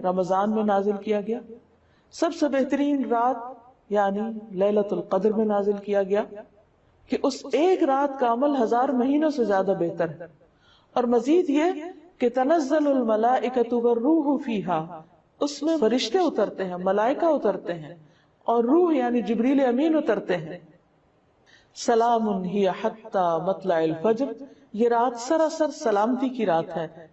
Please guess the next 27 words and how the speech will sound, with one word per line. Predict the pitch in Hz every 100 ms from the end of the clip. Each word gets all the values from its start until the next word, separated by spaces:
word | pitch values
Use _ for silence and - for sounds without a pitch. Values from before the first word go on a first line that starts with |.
| -
यहाँ | 196 208 208 208
तक | 196
कि | 190 -
फज्र | 214 214 208
तुलू | 190 175 170
हो | 160
जाए। | 156 151 160 - - _ _ _ _ 226
इतनी | 226 - 220
खूबसूरत | - 220 208 185 180
रात, | 170 156 156 156 156 -
इतनी | 226 226 233
बेहतरीन | 180 190 185 214 226 202
रात, | 170 160 170 156 _ -
इतनी | 294 302 330 330
खैर | 285 277 294 214
बरकत | 277 - 330 330 - - -
और | 262 196
भलाइयों | 240 247 269 320 311
से | 294 262
मामूर | 247 240 277 302
रात, | 269 202 170 202 - - _ _ _ _ _ _ _
क्या | 214 208
हम | 202 208 202 - - _ _ _ -
उसका | 185 - 190
इंतजार | 180 180 170 175 175
नहीं | 175 185
करेंगे? | 175 170 165 160